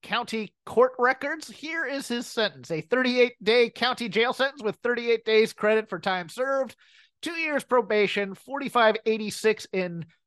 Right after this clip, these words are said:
fines and court fees. That's four thousand five hundred eighty-six. A ten-year suspension of his license. <laughs> Huh?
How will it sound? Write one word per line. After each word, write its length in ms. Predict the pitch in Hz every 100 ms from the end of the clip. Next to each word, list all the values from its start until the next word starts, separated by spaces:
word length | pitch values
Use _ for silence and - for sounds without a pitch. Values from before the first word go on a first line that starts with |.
| _
fines 320 | 233 226 226 185
and 120 | 151
court 300 | - 220 220
fees. 220 | 226 226
That's 200 | 170 143
four 300 | - - 190
thousand 360 | - 190 160 147
five 180 | 151
hundred 240 | 147 180 131
eighty-six. 560 | 139 131 120 131 156 - _ _ _ _
A 80 | 170
ten-year 420 | - 277 339 294
suspension 540 | - 240 - 254 247 226
of 80 |
his 160 | 190 156
license. 720 | 160 190 - 262 247 - - _
<laughs> 60 | _ _ _ _ _ _ -
Huh? 160 | 240